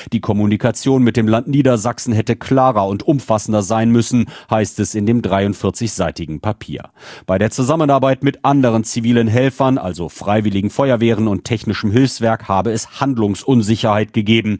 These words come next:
Die Bundeswehr will zusätzliche Löschraupen beschaffen. Vorschriften wurden geändert. Die Dienststelle soll zusätzliche Posten bekommen. Die Gesamtkosten für die Brandbekämpfung und Schadensbegleichung betragen rund acht Millionen Euro.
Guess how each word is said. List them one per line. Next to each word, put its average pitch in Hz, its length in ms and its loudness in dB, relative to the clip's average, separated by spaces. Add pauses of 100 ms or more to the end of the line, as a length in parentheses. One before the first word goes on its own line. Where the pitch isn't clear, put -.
(400)
Die 156 80 0
Bundeswehr 113 540 0
will 104 140 -2
zusätzliche 98 640 -2
Löschraupen 104 600 0
beschaffen. 101 640 -2 (200)
Vorschriften 110 720 -2
wurden 98 240 0
geändert. 117 540 0 (240)
Die 135 140 -4
Dienststelle 107 600 0
soll 117 200 -2
zusätzliche 85 640 -6
Posten - 460 -6
bekommen. 71 460 -10 (440)
Die 113 80 0
Gesamtkosten 123 720 -2
für 92 160 -8
die 87 100 -4
Brandbekämpfung 117 920 -2
und 82 220 -10
Schadensbegleichung 107 1040 0
betragen 92 480 -2
rund 107 300 0
acht - 280 -4
Millionen 92 460 0
Euro. 104 500 2